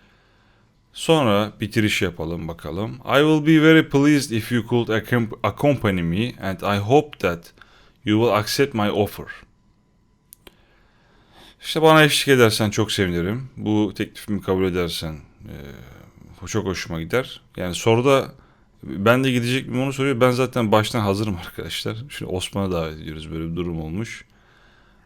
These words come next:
Sonra bizim, e, informal letter'larda bitiriş kalıbımız, işte, "I look forward to hearing fro-, from you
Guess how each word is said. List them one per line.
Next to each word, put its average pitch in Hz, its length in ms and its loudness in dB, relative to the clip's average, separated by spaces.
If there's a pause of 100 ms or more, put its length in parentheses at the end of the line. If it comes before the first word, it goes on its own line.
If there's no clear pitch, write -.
(400)
Sonra 139 380 0
bizim, 135 440 -2 (500)
e, 78 340 -10 (840)
informal 120 560 2
letter'larda 90 680 -2
bitiriş 110 360 -4
kalıbımız, 92 600 -6
işte, - 240 -14
"I 117 260 4
look 131 120 -6
forward 143 460 2
to 113 260 -6 (400)
hearing 131 420 0
fro-, 107 340 -2
from 95 420 2
you 135 300 0